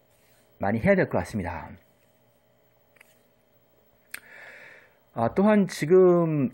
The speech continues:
이 기후현에서, 아, 이 미야기현까지의 지역에서, 이 기후현에서 미야기현까지의 이 라인에서 무감 지진들이 또 최근에,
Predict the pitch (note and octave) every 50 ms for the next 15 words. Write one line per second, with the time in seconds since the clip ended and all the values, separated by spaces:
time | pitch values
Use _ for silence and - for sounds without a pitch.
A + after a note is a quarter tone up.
0 | - - C3 C3 B2+ A#2 A2+ G#2 F#2+ F2 E2+ - _ _ _ _ _ _ - -
1 | - - C3+ C#3 D3+ E3+ F3 F3 - A#3+ A#3+ A#3+ A#3 A3 G#3+ A3+ G#3+ G3 F#3+ F#3
2 | F3+ F3 E3+ E3 E3 D#3+ D#3 D3 D3 C#3 B2 A#2 A#2 A#2 A2 G#2+ G#2 - - E3+
3 | F3+ F#3+ G3+ G#3 G3+ - _ _ _ _ _ _ _ _ _ _ _ _ _ _
4 | _ - G#2 F#2+ F2+ D#2+ F2 F2 - - A2+ A#2 G#2+ G2+ A#2 C3 F3 G#3 G3+ F3+
5 | E3+ F#3+ F3+ F3+ E3+ D#3+ D#3 C3+ - - - C3 A#2+ A#2 A2 G2+ - - G#2+ G2+
6 | G2 G2+ G#2+ G#2 - - - - - A2+ A2+ B2 A#2+ A2+ F#2+ E2+ - E2+ E2 E2+
7 | F2+ E2+ E2 - - _ _ _ _ _ _ _ _ - B2 _ - - - -
8 | C#3+ C3 C3 D3+ D3 C3 C#3+ C3 A#2 G#2+ G#2 G2+ G2 - D3 D3 A#2 G#2+ A2 A2+
9 | A2+ G#2+ G#2+ A2 G2 G2+ G2 - - A2+ G2+ G2 - A2 A2+ - G#2+ A#2+ D3+ F3
10 | F#3 F3+ F3+ F3+ F3 D#3 C3 G2+ G2 G#2 A2+ A#2+ A#2+ A#2+ A#2 A2+ A2 G#2 - -
11 | D3 C3+ G#2 G2 A2+ A2+ D#3 D#3+ D#3+ D#3+ D#3+ D#3+ D3 - - A#2 G#2+ A#2+ A2+ A2
12 | A2+ A2 - - G#2 - - A#2+ A#2 A#2 A2 G#2